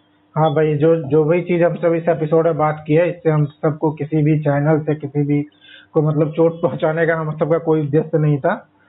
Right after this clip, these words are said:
हम सब बस इसको नॉलेज के पर्पस के लिए बात किए थे इसके बारे में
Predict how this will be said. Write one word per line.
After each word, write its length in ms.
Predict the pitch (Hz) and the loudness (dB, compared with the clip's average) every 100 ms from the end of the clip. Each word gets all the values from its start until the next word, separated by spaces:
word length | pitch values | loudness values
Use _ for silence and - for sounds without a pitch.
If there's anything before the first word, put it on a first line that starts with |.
| _ 143 | _ -4
हम 120 | 143 | -2
सब 200 | 160 143 | -2 0
बस 180 | 160 156 | -2 -2
इसको 280 | 151 - 160 | -4 0 0
नॉलेज 300 | 151 156 156 | 2 0 0
के 100 | 170 | -2
पर्पस 380 | 151 160 156 - | -2 -2 -4 0
के 80 | 160 | 0
लिए 420 | 147 160 160 160 _ _ _ 127 | 2 2 2 -2 _ _ _ -2
बात 280 | 147 151 - | -2 -2 0
किए 160 | 151 | 2
थे 180 | 143 151 151 - | 2 -2 -4 -8
इसके 240 | 139 - 147 | -6 -2 0
बारे 260 | 143 139 | 0 -2
में 200 | 143 175 | -4 -6